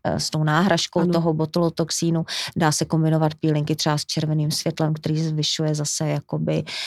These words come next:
Speaker 1: eh, zlepšuje, eh, novotvorbu kolagenu,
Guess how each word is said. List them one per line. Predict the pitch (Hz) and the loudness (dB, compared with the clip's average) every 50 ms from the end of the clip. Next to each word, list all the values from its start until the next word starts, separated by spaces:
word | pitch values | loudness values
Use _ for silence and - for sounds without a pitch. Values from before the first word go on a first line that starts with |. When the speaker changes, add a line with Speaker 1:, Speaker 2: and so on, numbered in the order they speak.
| - - - _ - | -10 -10 -8 _ 0
Speaker 1:
eh, | 170 165 160 | 2 2 4
zlepšuje, | 160 165 147 139 - - - - - 160 156 156 156 156 156 156 151 147 - - | 4 2 0 0 0 -2 -4 -2 0 2 2 4 4 4 4 4 4 2 2 2
eh, | - 160 160 156 | 2 2 2 2
novotvorbu | 156 151 143 160 160 156 - 165 156 156 151 160 151 | 2 2 2 0 -2 -2 0 0 0 0 0 -2 -4
kolagenu, | 156 - 165 160 151 151 151 156 160 151 156 151 147 | -4 -2 0 0 0 0 0 0 0 2 2 0 0